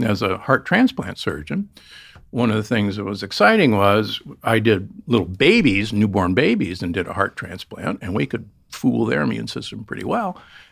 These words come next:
And we could take a seventy-five-year-old man or woman and do a heart transplant, and we didn't need much immunosuppression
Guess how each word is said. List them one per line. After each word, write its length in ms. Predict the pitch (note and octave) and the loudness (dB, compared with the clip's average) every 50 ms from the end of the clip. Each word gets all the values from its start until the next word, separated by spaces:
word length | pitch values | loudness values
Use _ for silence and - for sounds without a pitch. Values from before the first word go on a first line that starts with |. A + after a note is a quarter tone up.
| _ _ - | _ _ -4
And 320 | - F3 G#3 A3 G#3 F3 C#3+ | -2 0 2 4 4 4 4
we 80 | C3+ | 2
could 120 | - A#2 A2+ | 0 -2 -6
take 140 | C#3+ - - | -6 -8 -6
a 40 | |
seventy-five-year-old 1000 | - - C#3 A#2+ G2+ F#2 E2+ - - - A3+ B3+ A#3 G3 G#2 F#2+ G2+ G2 F#2+ - - _ _ _ _ | -4 0 0 0 0 -2 -6 -4 -2 0 0 0 0 0 0 -2 -2 -4 -6 -12 -20 _ _ _ _
man 300 | - D3 C3+ G2+ F#2 F2+ | -8 -6 -4 -4 -4 -4
or 100 | G2+ G#2 | -6 -8
woman 420 | G2 F#2+ F2+ F#2 A#2 - E2+ - - | -6 -6 -6 -4 -2 -2 -2 -4 -4
and 160 | - G2 F#2 F#2 | -6 -8 -6 -6
do 100 | G2 - | -6 -6
a 40 | |
heart 200 | - - G2+ F#2+ | -4 -6 -8 -8
transplant, 540 | - - F#2+ F2 F#2+ - - - G#2+ B2 - | -6 -10 -8 -8 -10 -14 -10 -8 -8 -8 -8
and 160 | - F2+ E2+ | -10 -10 -6
we 100 | G2 A#2+ | -4 -4
didn't 260 | B2+ C3 B2+ A#2+ A#2 A#2+ | -2 -2 -2 -2 -4 -4
need 240 | C3 C3 B2+ - | -4 -4 -4 -4
much 280 | - A#2+ A#2+ A#2+ - - | -4 -4 -6 -6 -6 -8
immunosuppression 840 | G#2+ A2 A2 A2 A2+ A#2 G#2+ - - - - D#3 G3+ G3+ - - | -8 -8 -8 -8 -10 -10 -10 -12 -14 -6 -4 -4 -4 -4 -8 -12